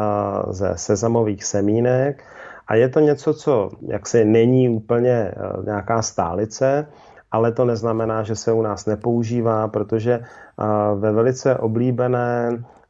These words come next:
eh, vlastně takové té blízkovýchodní kuchyni, tak, eh, si bez tahíny nedovedeme mnoho receptů vůbec představit.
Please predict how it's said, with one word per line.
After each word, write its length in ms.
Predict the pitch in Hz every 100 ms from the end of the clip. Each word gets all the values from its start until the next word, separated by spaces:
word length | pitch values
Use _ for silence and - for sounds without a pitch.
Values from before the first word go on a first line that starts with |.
| -
eh, 320 | 107 107 104
vlastně 380 | 101 101 - 110
takové 320 | 107 110 107
té 120 | 107
blízkovýchodní 1160 | 113 110 117 117 - 127 120 - 120 113 113 110
kuchyni, 800 | - 117 - 127 127 123 123 123 - - -
tak, 300 | 107 107 113
eh, 180 | 107
si 180 | 107 110
bez 240 | 104 104 -
tahíny 680 | 104 110 117 117 113 110 110
nedovedeme 760 | 110 104 104 107 107 110 113
mnoho 340 | 107 113 110 135
receptů 480 | 123 - 113 - 127
vůbec 360 | 123 123 135
představit. 540 | - 139 131 - 131